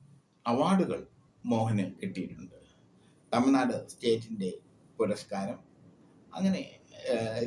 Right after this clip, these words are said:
കേരള സംസ്ഥാന അവാർഡുകൾ, അവാർഡുകളിൽ മികച്ച കഥയ്ക്കുള്ള പുരസ്കാരം ഒക്കെ അദ്ദേഹത്തിന് കിട്ടിയിട്ടുണ്ട്. അദ്ദേഹം സംവിധായകനാണ്,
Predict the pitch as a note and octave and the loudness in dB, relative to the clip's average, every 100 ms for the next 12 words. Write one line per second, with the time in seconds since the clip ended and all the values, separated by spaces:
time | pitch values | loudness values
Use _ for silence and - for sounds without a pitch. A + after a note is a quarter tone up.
0 | A#2 C3 C3+ C#3+ - - B2 - C3 B2 | 2 4 4 2 -2 -2 -2 -2 -2 0
1 | A2 G#2 - - - - - A#2+ A#2+ A#2 | -2 -4 -10 -20 -20 -10 -2 2 4 2
2 | A2 G#2+ G2+ - - G2+ A#2+ B2 A#2+ A2 | 0 0 -4 -8 -12 -2 4 4 4 2
3 | A2 G2 - G#2+ B2 - G#2+ F#2+ - G#2 | -2 -6 -8 -2 -2 -2 -8 -10 -8 -6
4 | F#2 F2 - - G2+ A2 - A#2 C3 - | -4 -6 -10 -10 -8 -8 -8 -6 -6 -8
5 | - C#3 - F3+ - - G3+ G2+ G2+ - | -12 -12 -6 -6 -6 -8 -4 -4 -4 -6
6 | - - - - - - - - - - | -6 -8 -14 -16 -18 -20 -20 -20 -20 -20
7 | - - - - G#2 A2 C#3 C3+ - - | -20 -20 -20 -16 -6 -2 0 0 -4 -2
8 | A2+ A2+ A#2+ C#3+ D3+ D#3 D3+ D2 | 0 2 2 0 -2 -6 -8 -10